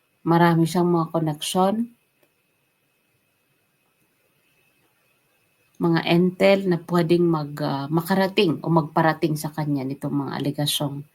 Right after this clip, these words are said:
di umano ang ating, ah, presidente ngayon ay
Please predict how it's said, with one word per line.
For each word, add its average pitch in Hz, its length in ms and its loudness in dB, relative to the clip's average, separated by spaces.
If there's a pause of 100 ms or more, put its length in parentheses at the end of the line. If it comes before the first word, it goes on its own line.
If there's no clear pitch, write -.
(680)
di 180 180 10
umano 170 400 4
ang 147 180 0
ating, 147 560 -2
ah, 131 320 -6
presidente 147 560 0
ngayon 147 320 -2
ay 143 400 -6